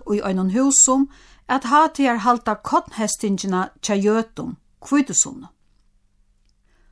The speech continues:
Brotliga hortist eitt dún, sum um húsið fylltist av vindi, og ein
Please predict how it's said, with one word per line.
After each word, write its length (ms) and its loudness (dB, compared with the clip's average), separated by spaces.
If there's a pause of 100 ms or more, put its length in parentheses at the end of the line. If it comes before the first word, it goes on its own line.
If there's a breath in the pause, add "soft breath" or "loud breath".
(260)
Brotliga 560 2
hortist 360 0
eitt 200 -8
dún, 340 2 (280 soft breath)
sum 260 4
um 160 6
húsið 420 0
fylltist 560 -2
av 160 0
vindi, 480 2 (460 soft breath)
og 240 6
ein 100 2